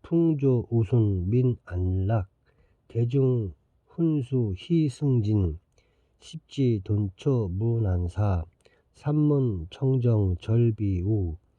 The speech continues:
단신 귀의 증복해 시방 삼세 일체불 제존 보살 마하살 마하바냐 바라밀 회향계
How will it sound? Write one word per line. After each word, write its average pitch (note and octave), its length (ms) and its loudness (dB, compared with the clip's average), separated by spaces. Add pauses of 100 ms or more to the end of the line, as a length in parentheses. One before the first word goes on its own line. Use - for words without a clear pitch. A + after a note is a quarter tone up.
(280)
단신 A#2+ 640 0 (100)
귀의 G2+ 760 -2
증복해 A#2+ 960 -4 (500)
시방 C#3+ 520 0
삼세 A2 640 0
일체불 C#3 800 -2 (520)
제존 C3 540 0
보살 G2+ 500 -2
마하살 F#2 760 0 (280)
마하바냐 G#2 960 -2
바라밀 A2+ 680 -2 (2000)
회향계 A2 880 2